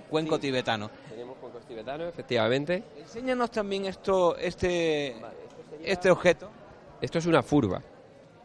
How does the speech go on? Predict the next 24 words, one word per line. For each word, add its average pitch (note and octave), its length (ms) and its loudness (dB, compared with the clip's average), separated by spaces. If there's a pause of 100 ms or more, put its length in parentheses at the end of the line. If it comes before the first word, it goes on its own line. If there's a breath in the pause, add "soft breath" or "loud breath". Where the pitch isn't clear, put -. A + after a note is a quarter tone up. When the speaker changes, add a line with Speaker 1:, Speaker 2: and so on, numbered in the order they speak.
(320)
Speaker 2:
La G2 140 0
furba C#3+ 340 6
es D3+ 80 6
un, C#3+ 80 2
también C3+ 240 6
un B2+ 60 6
objeto B2+ 260 4
de B2 80 8
poder, C#3 200 4
vamos A2+ 120 2
a A2 40 -4
ver G#2+ 40 -8
si - 80 -4
lo G#2+ 80 4
abrimos. C#3+ 360 2 (1080)
Esto - 160 -2
sería B2 200 6
como A#2+ 120 2
una B2 100 6
funda E3 380 4
totalmente A#2 500 2
hecho B2 160 0
a B2+ 60 2
mano. F3 260 0